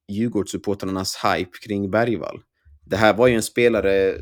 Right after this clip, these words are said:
som precis innan han lämnade, eh, Hammarby då. Han ses ju som den st-, stora Hammarby, liksom, sonen eller sådär. Ehm, han var ju såklart extremt, eh,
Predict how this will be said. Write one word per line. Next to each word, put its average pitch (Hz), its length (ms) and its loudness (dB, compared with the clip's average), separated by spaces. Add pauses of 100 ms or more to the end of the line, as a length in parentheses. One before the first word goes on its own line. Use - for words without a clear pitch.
som 98 300 -12
precis - 320 -8
innan 101 240 -4
han 107 220 -4
lämnade, 87 540 -4 (1300)
eh, 64 180 -10 (120)
Hammarby 110 500 -2
då. 95 240 -2 (560)
Han - 100 -12
ses 85 280 -8
ju 90 120 -10
som 87 160 -8
den 87 140 -6
st-, - 480 -16
stora - 300 -14
Hammarby, 85 420 -10
liksom, 78 240 -16
sonen 85 600 -14
eller 87 120 -10
sådär. 85 220 -10 (640)
Ehm, 80 500 -8 (760)
han 98 200 0
var 98 80 2
ju 101 40 0
såklart 98 380 -6
extremt, - 560 -10
eh, 85 240 -8